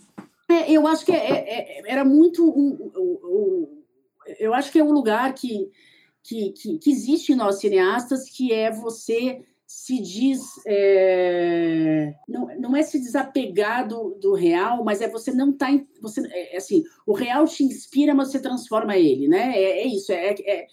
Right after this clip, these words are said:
é, é o cinema mesmo, é a representação, né? Então, como é que, como é que eu vou, é, trabalhar, é, é, essa imagem da pamonha sem ela,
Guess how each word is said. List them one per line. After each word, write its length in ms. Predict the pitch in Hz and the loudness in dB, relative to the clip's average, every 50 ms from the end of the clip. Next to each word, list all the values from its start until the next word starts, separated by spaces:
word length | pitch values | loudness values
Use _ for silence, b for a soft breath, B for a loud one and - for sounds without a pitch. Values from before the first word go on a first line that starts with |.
| b b b b b - | b b b b b -6
é, 200 | 247 277 254 233 | -4 -4 -2 2
é 40 | 285 | 0
o 60 | 311 | 0
cinema 420 | 320 - - 320 262 240 220 202 190 | 2 2 2 2 2 2 2 2 4
mesmo, 340 | 180 170 165 156 160 180 | 4 4 4 4 2 0
é 100 | 196 202 | 0 0
a 80 | 233 240 | 0 0
representação, 880 | 214 262 311 302 302 311 311 302 277 294 277 277 - - 185 160 156 151 | 2 2 4 4 4 4 4 2 2 2 -2 -4 -2 0 4 4 4 4
né? 140 | - 339 381 | 4 4 2
Então, 200 | 392 392 - 208 | 0 -2 -6 -6
como 120 | - 240 | -4 -6
é 40 | 262 | -6
que, 120 | - - | -6 -8
como 160 | - - 247 262 | -8 -4 -2 -2
é 60 | 277 | 2
que 80 | - | 2
eu 60 | 330 269 | 2 0
vou, 380 | 226 220 254 262 277 277 277 b b b b b b _ - - | 0 -2 0 0 0 0 -2 b b b b b b _ -14 -8
é, 120 | 226 220 | -8 -6
trabalhar, 680 | 214 233 233 220 214 208 202 202 202 208 220 233 220 220 - _ _ - | -2 -2 -2 0 0 0 0 0 0 0 -2 -2 -4 -6 -12 _ _ 0
é, 40 | 202 | 0
é, 520 | 196 180 180 160 175 196 190 180 175 - | 2 2 2 0 2 2 2 2 2 0
essa 220 | 202 196 - 262 226 | 0 -2 -2 -4 -4
imagem 320 | 220 208 214 226 - 226 | -4 -4 -4 -4 -4 -4
da 100 | 220 214 | -6 -6
pamonha 540 | - - 202 190 185 196 220 240 262 254 240 | -4 -4 -2 0 0 0 0 0 -2 -4 -4
sem 300 | - - - 247 247 233 | -8 -10 -10 -6 -4 -4
ela, 300 | 220 226 240 233 226 | -4 -2 -2 -4 -4